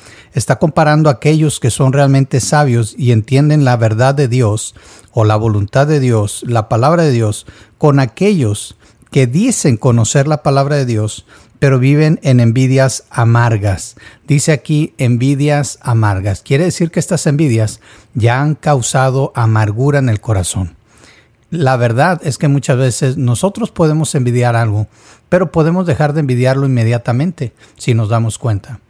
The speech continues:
Pero cuando dejamos que esa envidia se entierre en nuestro corazón, empieza a crear amargura. Algunos le llaman inclusive raíces de amargura, que es como también la Biblia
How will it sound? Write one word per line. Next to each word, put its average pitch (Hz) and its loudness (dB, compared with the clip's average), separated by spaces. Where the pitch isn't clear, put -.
Pero 135 0
cuando 135 0
dejamos 151 -2
que 160 -4
esa 156 -4
envidia 117 0
se - -6
entierre 143 0
en 180 -2
nuestro 139 -2
corazón, 120 -2
empieza 135 -4
a 135 -6
crear 131 -4
amargura. 107 -2
Algunos 120 0
le 131 0
llaman 135 0
inclusive 131 -2
raíces 127 0
de 120 2
amargura, 110 0
que 135 -2
es 110 -4
como 123 -2
también 120 0
la 120 0
Biblia 117 0